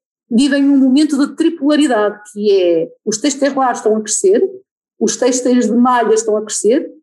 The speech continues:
o vestuário de tecido, que é o grosso, o setor, o, o segmento mais forte do setor, está a cair.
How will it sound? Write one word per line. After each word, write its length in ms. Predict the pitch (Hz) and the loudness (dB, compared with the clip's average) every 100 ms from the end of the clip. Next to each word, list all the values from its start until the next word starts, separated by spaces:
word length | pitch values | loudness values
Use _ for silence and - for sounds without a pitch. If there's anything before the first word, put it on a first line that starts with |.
| _ _ - | _ _ -6
o 80 | |
vestuário 600 | 208 214 - 254 254 254 262 | -4 -2 0 0 2 0 0
de 80 | |
tecido, 460 | 277 - - 277 - | 0 -2 0 0 0
que 80 | 214 | 0
é 20 | |
o 100 | 214 | 0
grosso, 460 | 202 254 247 - 330 | 2 0 0 0 -2
o 300 | 175 185 170 | 0 -2 -4
setor, 280 | 214 214 | -4 0
o, 680 | 226 202 190 180 185 - 196 | 0 0 0 -2 -4 -2 -2
o 40 | 185 | 0
segmento 520 | 240 233 254 254 220 | -2 2 2 2 0
mais 240 | 226 233 | -2 -2
forte 320 | - 226 226 | -2 -4 -4
do 40 | - | -8
setor, 460 | - 220 240 254 - - | -2 0 0 0 -4 -16
está 180 | - 262 | -8 -6
a 100 | 262 | -2
cair. 340 | 240 190 170 | 0 0 0